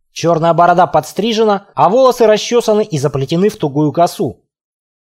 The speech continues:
На голову повязан ярко-красный платок. Между прочим, по виду узла, который завязан на платке, гном может определить профессию собрата. Дарби объяснил разницу и виды профессиональных узлов.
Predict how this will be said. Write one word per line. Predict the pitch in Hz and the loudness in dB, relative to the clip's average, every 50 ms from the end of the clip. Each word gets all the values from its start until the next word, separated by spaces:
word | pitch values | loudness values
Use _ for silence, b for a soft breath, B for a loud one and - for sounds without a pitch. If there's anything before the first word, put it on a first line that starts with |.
| _ _ _ _ _ _ _ _ _ _ _ | _ _ _ _ _ _ _ _ _ _ _
На | 107 139 170 220 | -2 0 0 0
голову | 208 269 302 285 285 269 262 | 2 2 2 2 2 0 0
повязан | - 233 233 233 240 240 220 220 180 | 0 0 2 2 2 2 2 0 0
ярко-красный | 147 139 156 160 - - 170 - 175 175 165 - 196 175 | 0 0 0 0 0 -2 -4 0 0 0 0 0 -2 -2
платок. | 160 190 202 208 - 233 147 - - _ _ _ _ _ _ _ _ _ _ _ _ _ _ _ _ _ _ _ _ _ _ _ _ | 0 0 0 0 0 -2 -4 -4 -8 _ _ _ _ _ _ _ _ _ _ _ _ _ _ _ _ _ _ _ _ _ _ _ _
Между | 117 170 226 233 226 277 | -2 0 0 0 0 -2
прочим, | 247 277 302 302 - - - 104 90 - _ _ _ _ _ _ _ _ | 0 0 0 0 0 -4 -8 -10 -10 -14 _ _ _ _ _ _ _ _
по | - 160 175 | 0 0 2
виду | 208 240 202 247 226 | 2 0 -2 -2 -2
узла, | 214 220 214 196 233 254 262 262 247 - _ _ | 0 0 0 0 0 0 0 0 -2 -6 _ _
который | - 165 160 - 202 180 175 151 | -2 -2 0 2 2 0 2 2
завязан | 160 180 185 190 170 139 165 165 | 2 2 2 2 0 0 0 0
на | 170 160 | -2 -2
платке, | 151 165 175 175 - - 226 233 240 226 - _ _ _ _ | 0 0 0 -2 -2 -6 -6 -6 -6 -8 -12 _ _ _ _
гном | - 113 147 196 240 254 | -8 -4 0 0 2 2
может | 240 226 233 220 214 233 226 | 2 2 2 2 0 -2 0
определить | - 170 - 175 170 156 185 196 208 196 - | -2 -2 -2 -2 -4 -2 0 0 -2 -2 0
профессию | - 214 214 - - 240 214 - - 226 208 | -2 -2 0 0 -2 -4 -6 -4 -4 -4 -2
собрата. | - 226 226 208 226 208 151 - - 143 - - _ _ _ _ _ _ _ _ _ _ _ _ _ _ _ _ _ _ _ _ _ _ _ _ | 0 0 0 2 2 2 2 0 -2 -8 -16 -20 _ _ _ _ _ _ _ _ _ _ _ _ _ _ _ _ _ _ _ _ _ _ _ _
Дарби | 107 120 170 226 254 226 220 - | -6 0 0 0 0 0 -2 0
объяснил | 185 220 220 220 254 262 254 - 285 214 170 | 0 0 0 0 -2 -4 -4 -2 0 2 2
разницу | 175 208 220 190 214 202 202 - 214 | 4 2 2 2 0 -4 -2 -4 -6
и | 156 143 135 | -4 -4 -4
виды | 123 151 185 190 196 | -4 -2 0 0 0
профессиональных | - - 160 147 - 160 143 - - 151 156 170 175 175 180 175 156 - | 0 0 -2 -2 -2 -6 -6 -2 -2 0 0 0 0 0 -2 -2 -4 -2
узлов. | 220 220 214 220 226 175 120 - - | -2 -2 0 0 0 -2 -2 -4 -8